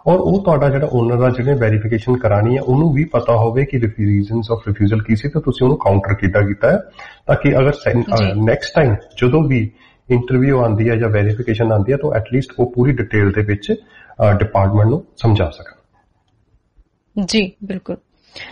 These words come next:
Speaker 2: ਤੇ ਇਸ ਤੋਂ ਬਾਅਦ ਅੱਗੇ ਜੀ ਮਨਦੀਪ ਸਤਨਾਮ ਬਾਸੀ, ਇਹਨਾਂ ਦੀ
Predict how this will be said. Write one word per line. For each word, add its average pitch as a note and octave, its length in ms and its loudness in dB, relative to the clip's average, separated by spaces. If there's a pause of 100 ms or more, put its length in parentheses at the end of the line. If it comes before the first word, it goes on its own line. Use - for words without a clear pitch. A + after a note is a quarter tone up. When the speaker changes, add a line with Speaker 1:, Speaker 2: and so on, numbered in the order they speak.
(220)
Speaker 2:
ਤੇ A3 240 2
ਇਸ A3 320 -2
ਤੋਂ C4+ 120 -2
ਬਾਅਦ C4 320 0
ਅੱਗੇ A#3+ 300 -2
ਜੀ A#3+ 340 -2
ਮਨਦੀਪ G#3+ 920 0
ਸਤਨਾਮ G3+ 640 0
ਬਾਸੀ, F#3+ 500 -2 (360)
ਇਹਨਾਂ G#3 240 2
ਦੀ G#3+ 300 0